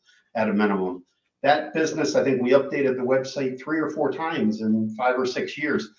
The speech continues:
But at the same time, each time we're building credibility with our customers,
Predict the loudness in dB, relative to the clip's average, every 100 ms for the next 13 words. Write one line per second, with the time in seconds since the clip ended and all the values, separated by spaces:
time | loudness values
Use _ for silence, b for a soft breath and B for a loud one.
0 | b b -2 -2 -2 -4 -2 0 -2 -2
1 | -2 -2 -2 -6 -8 -2 0 2 2 0
2 | 0 0 -2 0 0 0 0 0 -2 -4
3 | -8 -8 -10 -8